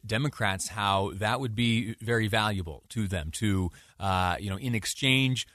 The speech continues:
for a pardon, uh, you know, a, a, an assurance that the president would not, uh, run for office again, President Trump, that is. Uh, and, you know,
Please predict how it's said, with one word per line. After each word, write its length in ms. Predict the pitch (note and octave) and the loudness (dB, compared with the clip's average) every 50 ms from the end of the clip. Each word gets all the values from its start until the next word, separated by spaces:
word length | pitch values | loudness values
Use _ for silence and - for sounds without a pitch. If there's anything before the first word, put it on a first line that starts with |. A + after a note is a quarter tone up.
| _ _ | _ _
for 220 | - - A#2+ B2 | -8 -2 0 2
a 40 | B2 | 2
pardon, 560 | - - - G#2+ G2+ F#2+ F2+ F2+ F2+ F#2 F2+ - - - _ - | 0 0 0 2 2 2 2 0 0 -2 -2 -4 -8 -16 _ -14
uh, 160 | F#2+ F#2 F2+ D#2+ | -10 -8 -8 -8
you 80 | C#2+ F#2+ | -6 -4
know, 140 | G2 F#2+ E2+ | -4 -4 -2
a, 360 | E2 F#2+ F#2+ F#2+ F#2 F2 D#2+ - - - | 0 0 0 0 0 -2 -4 -8 -14 -10
a, 180 | F#2 F#2 D#2+ F2+ | -10 -8 -6 -6
an 100 | F#2 G2 | -6 -6
assurance 580 | F#2+ - - - B2 A2 G2+ F#2+ F2+ F2+ - | -6 -4 -2 0 0 2 2 2 0 -2 -2
that 420 | - G2+ F#2+ F#2 F2 F2 - - - | -2 0 0 0 0 0 -2 -6 -10
the 120 | - F#2+ F2+ | -10 -10 -4
president 380 | - A2 G2+ F#2 F#2+ F#2+ F2 | -2 0 0 2 2 0 0
would 120 | F2 F#2 F2 | 0 0 0
not, 400 | F2+ F#2 F#2+ F#2+ F#2 F#2 - - - _ _ _ _ - | 2 2 4 4 2 2 0 -6 -12 _ _ _ _ -6
uh, 60 | F2+ | -2
run 200 | E2+ F2 G2 G2 | 0 2 2 2
for 140 | F#2+ - F#2+ | 4 4 4
office 280 | F#2+ F#2 F2+ G2+ E2 - | 4 4 2 0 -4 -6
again, 280 | E2+ E2+ F#2+ F2+ E2+ | -6 -4 -2 -2 -2
President 360 | D#2 - G2 F2+ F2 E2 E2+ E2 | -2 -2 -4 -4 -4 -4 -6 -6
Trump, 280 | - G2+ F#2 F2 - | -4 -2 -2 -2 -2
that 140 | - E2 D#2 | -4 -4 -2
is. 240 | D#2+ D#2 D2+ D2+ - - - - - - - | -2 -2 -4 -4 -8 -12 -18 -20 -20 -10 -4
Uh, 300 | G2 F#2 F#2 F#2 F#2+ G2+ - | 0 2 4 4 4 2 2
and, 400 | A#2 A2+ G#2+ G#2 G#2 G2+ G2 - - _ | 2 4 4 4 4 4 2 0 -4 _
you 240 | - G2 - E2 A#2 | -18 -16 -10 -4 0
know, 200 | A#2 C3 E3+ D3+ | 2 4 4 4